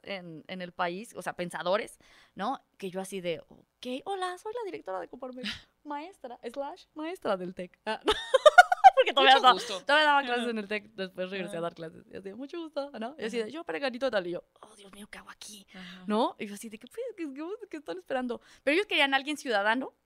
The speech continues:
Speaker 1: ¿no?
Speaker 2: Ok.
Speaker 1: Y formamos el Sí por México, que ahora es la alianza pri pan P R D. Ahí,
Speaker 2: Ese
Speaker 1: ahí
Speaker 2: día.
Speaker 1: se gestó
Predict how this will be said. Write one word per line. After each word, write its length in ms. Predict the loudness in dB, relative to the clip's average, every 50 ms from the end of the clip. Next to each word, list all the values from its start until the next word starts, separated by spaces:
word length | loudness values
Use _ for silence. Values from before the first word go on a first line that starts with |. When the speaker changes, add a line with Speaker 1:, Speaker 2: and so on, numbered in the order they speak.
| _
Speaker 1:
¿no? 200 | -12 -10 -8 -8
Speaker 2:
Ok. 100 | -8 -10 -14 -18 -20 -20 -16 _
Speaker 1:
Y 100 | -8 -6
formamos 540 | -4 -4 -4 -2 0 -2 -2 -2 -4 -8 -6
el 180 | -6 -6 -6 -6
Sí 80 | -10 -10
por 140 | -10 -8 -8
México, 380 | -8 -10 -10 -12 -12 -14 -12
que 100 | -6 -4
ahora 400 | -4 -2 -2 -4 -6 -10 -12 -14 _ _ -12
es 180 | -12 -12 -10 -8
la 160 | -4 -4 -2
alianza 600 | -2 -2 -4 -6 -4 -4 -6 -6 -6 -8 -12 -10
pri 180 | -10 -10 -10 -10
pan 240 | -8 -10 -10 -10
P 80 | -10 -14
R 140 | -14 -14 -16
D. 100 | -20 -20 _ _ _ _ _ _ _ _ _ _ _ _ _ _ _ _ _ _ _ -4
Ahí, 280 | -4 -4 -4 -4 -8 -14
Speaker 2:
Ese 240 | -16 -18 -16 -6 0
Speaker 1:
ahí 200 | 2 2 2 2 0
Speaker 2:
día. 80 | -2
Speaker 1:
se 120 | -6 -8 -8
gestó 440 | -8 -10 -12 -12 -12 -14 -14 -14